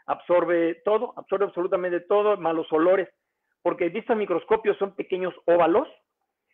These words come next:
y a la hora que tú tratas de comprimir óvalos, pues quedan siempre pequeños espacios entre unos y otros, y es precisamente donde absorbe. El caso del nylon, que como dato curioso, para que, este, impresionen a sus amigos en las fiestas, nylon se llama así porque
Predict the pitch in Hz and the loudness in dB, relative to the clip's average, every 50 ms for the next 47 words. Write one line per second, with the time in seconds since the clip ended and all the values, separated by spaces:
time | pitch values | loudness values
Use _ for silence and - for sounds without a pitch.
0 | _ _ - 180 185 202 226 254 214 214 185 214 214 220 214 - 233 185 185 180 | _ _ 2 2 4 4 4 2 0 -2 -4 -4 -4 -4 -4 -4 -4 -6 -6 -6
1 | - 165 160 - - 165 175 190 202 208 226 208 202 170 156 160 214 285 - _ | -8 -10 -10 -10 -12 -10 -8 -4 -2 0 0 0 0 -2 -2 -4 -6 -6 -8 _
2 | _ _ _ _ _ _ _ - 202 208 - 202 175 185 202 190 - 165 151 - | _ _ _ _ _ _ _ -8 -6 -4 -2 -2 -2 -2 -2 -4 -4 -6 -6 -6
3 | - - - 151 - 147 156 147 160 151 - - 143 135 - 160 147 - 156 135 | -10 -12 -12 -12 -10 -10 -10 -12 -12 -10 -4 -2 -2 0 0 -4 -6 -6 -8 -8
4 | - - 135 139 147 156 151 147 165 160 160 165 156 165 170 - - 143 156 170 | -2 -2 0 0 0 -2 0 0 0 0 0 -2 -2 -4 -4 -4 -4 -6 -6 -4
5 | 165 - 165 160 165 160 - 170 147 143 139 139 135 - - 147 135 120 104 95 | -2 -4 -4 -4 -4 0 2 2 2 2 2 0 -2 0 2 2 2 2 2 -2
6 | - _ _ _ _ _ _ _ _ - 151 - 196 208 208 254 254 202 202 202 | -6 _ _ _ _ _ _ _ _ -8 -2 0 0 2 4 4 4 4 4 2
7 | 202 202 190 170 147 147 175 247 294 - _ _ _ _ _ _ - 127 - 139 | 2 2 2 2 0 0 -2 -2 -6 -10 _ _ _ _ _ _ -14 -8 -6 -2
8 | 135 143 156 170 165 196 - 160 151 156 165 156 147 - 190 190 - 131 120 123 | 2 2 2 2 2 0 -2 -2 0 2 2 2 2 0 -2 -4 -4 -4 -4 -6
9 | - - 131 123 113 113 - _ _ _ _ _ _ _ - 139 127 120 - - | -6 -8 -8 -8 -8 -10 -12 _ _ _ _ _ _ _ -12 -12 -10 -12 -12 -16
10 | - 143 135 - 160 147 175 202 214 208 196 165 151 143 - 147 147 175 185 190 | -16 -10 -4 -2 0 2 2 4 4 2 2 0 -2 -6 -8 -8 -6 -2 0 0
11 | 175 160 156 139 139 139 - 196 214 208 - - 185 185 185 - 165 170 190 214 | 0 0 -2 -4 -4 -2 0 0 0 2 2 2 0 0 -2 -4 -2 0 0 2
12 | 226 220 185 170 185 226 - _ _ _ _ _ _ - 165 156 151 185 190 202 | 2 0 0 -2 -2 -6 -10 _ _ _ _ _ _ -4 -2 -2 -2 -2 -2 -2
13 | 208 196 - - 202 - - 185 156 160 165 165 - - - | -4 -4 -6 -10 -8 -6 -4 -4 0 0 0 0 0 -2 -8